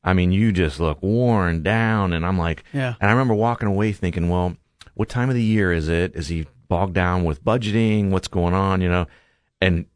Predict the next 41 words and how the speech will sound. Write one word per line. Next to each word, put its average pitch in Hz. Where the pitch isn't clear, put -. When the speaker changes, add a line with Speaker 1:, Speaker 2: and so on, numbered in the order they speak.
Speaker 1:
it 95
wasn't 113
too 175
much 127
longer 110
after 107
that 69
when, 85
uh, 78
Speaker 2:
Yeah. -
Speaker 1:
you 80
know, 78
kinda 87
when 82
I 80
think 80
you 80
decided 78
to, 73
to, 73
to, 78
to 71
make 80
it -
to 67
Splitsville. -
Speaker 2:
I 147
felt 143
worse 135
than 123
that 117
beat 123
dog 117
look. 120
Speaker 1:
<laughs> -
Speaker 2:
Yeah. 131
Speaker 1:
Really? -
Speaker 2:
Look, 180
the, 175
the 160
last, 165